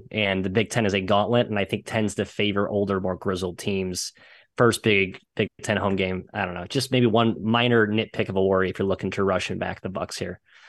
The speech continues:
Uh, but that is the way I lean. Another rivalry game next up here, headed out to the mountains, Colorado hosting Colorado State.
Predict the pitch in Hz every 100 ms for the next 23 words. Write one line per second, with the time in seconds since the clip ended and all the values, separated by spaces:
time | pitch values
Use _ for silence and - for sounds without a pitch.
0 | - - _ - 92 104 185 143 98 90
1 | 82 80 80 - _ _ _ - - _
2 | _ _ _ - 147 233 196 131 113 110
3 | 104 110 123 - - 107 - 120 127 165
4 | 160 156 - 117 104 123 170 120 139 -
5 | 170 156 107 117 135 117 135 127 120 104
6 | 95 139 127 110 110 95 - 117 113 110
7 | -